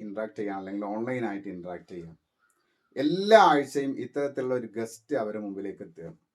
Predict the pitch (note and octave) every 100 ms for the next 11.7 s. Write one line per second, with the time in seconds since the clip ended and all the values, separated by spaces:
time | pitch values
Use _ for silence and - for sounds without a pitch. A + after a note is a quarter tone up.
0 | _ _ _ _ - D#3+ F#3 D#3 - F#3+
1 | F3+ D3+ C3+ C3+ C3+ _ - A2+ B2+ D3
2 | E3+ E3+ F#3 F3 D3+ - - G2+ B2 -
3 | - D#3+ C3+ A2 G2 F2+ E2+ E2 _ _
4 | A2+ C3 C#3 C#3+ - A#2+ C3 D#3 F3+ E3+
5 | E3+ E3 - _ _ _ - A#2 A2+ G#2+
6 | - C3+ C3 E3 F#3+ E3 C#3+ B2+ A2 G#2+
7 | A2 G#2 G#2 F2 E2+ _ _ - B2+ D3+
8 | D3+ D3+ C3 B2 D3+ F3+ E3+ E3 A#2+ A2
9 | G2 F#2+ - A#2 A#2+ B2 A2+ G2 A2+ A2+
10 | - A#2+ A2+ G#2+ F#2+ F2+ G2 G#2 F#2+ F#2+
11 | C3 A#2 F#2 F2+ F2+ F2